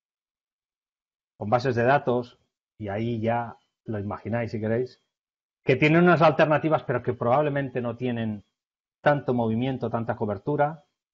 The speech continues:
Pues en el caso de Quarkus es, es fantástico. Cada, cada dos semanas hay una release. O sea, es decir, hay muchísimo movimiento y es muy interesante. Y luego tiene un montón de extensiones, que son las, las, las librerías que os he comentado.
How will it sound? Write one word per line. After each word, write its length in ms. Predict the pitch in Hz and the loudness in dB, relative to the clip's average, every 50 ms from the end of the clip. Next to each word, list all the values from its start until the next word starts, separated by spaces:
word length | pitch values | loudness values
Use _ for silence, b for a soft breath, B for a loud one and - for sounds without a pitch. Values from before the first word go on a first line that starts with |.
| _ _ _ _ | _ _ _ _
Pues 160 | _ 127 113 - | _ -4 -2 0
en 120 | 131 127 | 2 2
el 100 | 123 120 | 0 2
caso 240 | - 165 160 - 185 | 2 0 2 2 2
de 100 | 170 143 | 0 2
Quarkus 500 | - 165 165 165 160 - 175 165 - - | 2 2 2 2 2 -2 -4 -4 -4 -4
es, 520 | 120 131 131 139 131 - - - _ _ _ _ _ _ _ _ _ _ _ _ _ _ _ _ _ _ _ _ _ _ _ _ _ _ _ _ _ _ _ _ - | -2 0 0 0 0 -4 -10 -20 _ _ _ _ _ _ _ _ _ _ _ _ _ _ _ _ _ _ _ _ _ _ _ _ _ _ _ _ _ _ _ _ -4
es 140 | 147 - | -2 0
fantástico. 520 | - 143 127 - 151 143 - 127 - 117 - | 2 0 2 2 0 0 -2 -6 -6 -6 0
Cada, 380 | - 131 127 123 120 120 113 | 2 4 4 4 4 2 2
cada 220 | - 127 120 117 120 | 2 2 2 4 4
dos 160 | 139 180 139 | 2 0 0
semanas 460 | - 143 135 156 165 123 98 - - | 0 0 0 0 0 0 -2 -4 -4
hay 100 | 113 101 | -4 -4
una 180 | 101 101 98 95 | -4 -6 -6 -6
release. 380 | 98 95 92 87 80 - _ _ _ _ _ _ _ _ _ _ _ _ _ | -6 -6 -8 -8 -10 -16 _ _ _ _ _ _ _ _ _ _ _ _ _
O 20 | |
sea, 140 | 120 110 113 | 0 2 2
es 80 | 110 | 2
decir, 440 | 127 135 127 147 139 127 123 - _ _ _ _ _ _ _ _ _ _ | 0 0 2 2 2 0 0 -6 _ _ _ _ _ _ _ _ _ _
hay 140 | - 139 139 | 2 2 4
muchísimo 520 | 135 135 127 127 - 147 - 151 143 131 | 4 2 2 0 0 -2 0 2 2 4
movimiento 460 | 127 123 117 117 113 110 107 107 104 | 4 4 2 2 0 0 0 -2 -2
y 60 | 107 117 | -4 -4
es 100 | 110 120 | -4 -4
muy 100 | 123 117 | -4 -4
interesante. 560 | 104 101 113 98 92 - - 92 82 _ _ _ _ _ _ _ _ _ _ _ _ _ _ _ _ _ _ _ _ _ | -4 -4 -4 -6 -6 -8 -12 -18 -20 _ _ _ _ _ _ _ _ _ _ _ _ _ _ _ _ _ _ _ _ _
Y 120 | _ 160 147 | _ 2 4
luego 220 | 160 170 175 175 | 6 6 4 4
tiene 160 | - 165 165 | 4 2 2
un 60 | 175 160 | 2 2
montón 300 | 147 135 127 151 151 151 | 0 0 2 0 0 0
de 80 | 151 | 0
extensiones, 480 | 131 - 143 127 120 - 156 135 117 117 | -4 -2 -4 -4 -2 -4 -4 -4 -4 -6
que 100 | - 120 | -8 -6
son 200 | - 143 139 143 | -4 -2 0 2
las, 220 | 147 131 - - | 2 0 0 -6
las, 500 | 107 113 143 98 - - - - _ _ _ _ | -8 -6 -4 -4 -6 -8 -12 -20 _ _ _ _
las 180 | 113 104 98 | -10 -8 -6
librerías 420 | 113 113 107 110 110 123 139 139 - | -4 -4 -4 -2 -2 -2 -2 -2 -4
que 100 | - 127 | -6 -4
os 80 | 113 135 | -4 -4
he 40 | 127 | -6
comentado. 600 | - 110 101 95 98 - 143 127 101 82 - | -6 -6 -8 -4 -2 0 0 0 -2 -6 -10